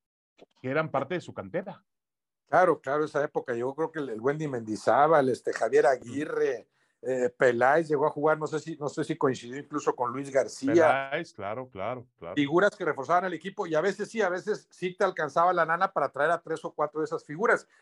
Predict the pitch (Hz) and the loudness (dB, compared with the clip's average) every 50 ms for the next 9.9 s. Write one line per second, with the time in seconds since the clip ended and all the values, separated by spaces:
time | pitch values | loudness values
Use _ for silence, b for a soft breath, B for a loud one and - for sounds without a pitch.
0 | b b - 143 147 156 180 - - 190 196 196 196 - 190 - 180 175 165 - | b b 2 4 4 4 2 0 -4 -4 -4 -4 -6 -6 -6 -2 -2 -4 -4 -4
1 | 196 185 185 185 180 165 165 165 - - 175 170 160 151 151 151 151 - - 165 | -8 -8 -6 -4 -4 -4 -4 -4 -4 -2 -2 -2 -2 -2 -4 -8 -6 -4 -6 -8
2 | - - 165 170 170 170 156 156 165 170 170 - 131 113 - - 160 202 214 202 | -6 -6 -8 -6 -4 -4 -2 0 0 0 0 0 -2 -2 0 0 0 0 0 -2
3 | - 135 117 b b b b b b 135 185 220 202 196 _ - 165 214 208 - | -4 -6 -6 b b b b b b 2 4 4 2 0 _ -2 -2 -2 -2 -2
4 | - 156 113 _ _ _ - 147 139 123 117 143 185 233 262 247 190 139 - - | -4 -6 -6 _ _ _ -10 -8 -8 -6 -2 0 0 2 4 4 2 2 -2 -8
5 | - - _ _ _ 107 123 120 123 156 190 202 185 180 202 202 - 226 208 175 | -20 -20 _ _ _ -4 -4 -2 -2 -2 -2 2 2 2 2 2 0 -2 -2 -2
6 | 131 123 131 156 196 226 214 165 - _ b b b b b b b b b 113 | -2 0 2 2 2 2 -2 -4 -10 _ b b b b b b b b b -6
7 | 147 175 190 208 220 214 202 175 156 139 139 151 170 185 190 202 185 - - 190 | -4 -4 -2 2 4 4 4 6 4 2 2 2 2 2 2 0 -4 -2 -4 -6
8 | 185 190 - 208 190 180 165 160 147 127 - - 165 175 180 185 185 170 156 151 | -6 -6 -6 -8 -6 -2 0 -2 -2 -2 -2 0 0 0 0 -2 -2 -2 0 0
9 | 160 160 165 180 175 165 143 _ - 165 170 170 170 175 - - _ | 0 0 0 0 0 -2 -4 _ -8 -6 -2 0 -2 -2 -2 -8 _